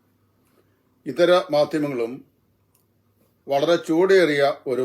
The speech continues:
വാർത്ത പ്രചരിപ്പിച്ചിട്ടുണ്ട്. ആ വാർത്ത മറ്റൊന്നുമല്ല, ഇപ്പോഴത്തെ മാർപ്പാപ്പയായി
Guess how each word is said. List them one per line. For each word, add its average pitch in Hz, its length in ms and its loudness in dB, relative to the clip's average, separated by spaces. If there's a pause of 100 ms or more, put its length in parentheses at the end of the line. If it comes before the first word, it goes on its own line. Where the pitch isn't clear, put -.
വാർത്ത 143 360 0 (640)
പ്രചരിപ്പിച്ചിട്ടുണ്ട്. 120 720 -8 (1400)
ആ 131 140 -4
വാർത്ത 170 340 4
മറ്റൊന്നുമല്ല, 156 520 0 (1800)
ഇപ്പോഴത്തെ 180 480 4 (800)
മാർപ്പാപ്പയായി 165 960 2